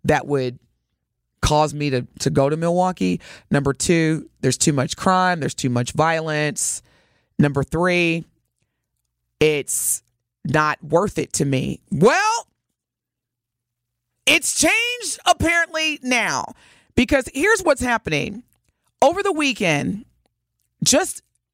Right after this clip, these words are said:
the U S A Triathlon alone,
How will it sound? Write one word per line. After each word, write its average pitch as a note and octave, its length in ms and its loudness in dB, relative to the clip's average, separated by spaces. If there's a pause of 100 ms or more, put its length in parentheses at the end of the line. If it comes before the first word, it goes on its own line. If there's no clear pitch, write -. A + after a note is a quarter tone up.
(180)
the G#3+ 100 0
U A#3 320 2
S C4 160 -2
A A#3 140 -4
Triathlon D#3+ 800 0 (100)
alone, D3 520 0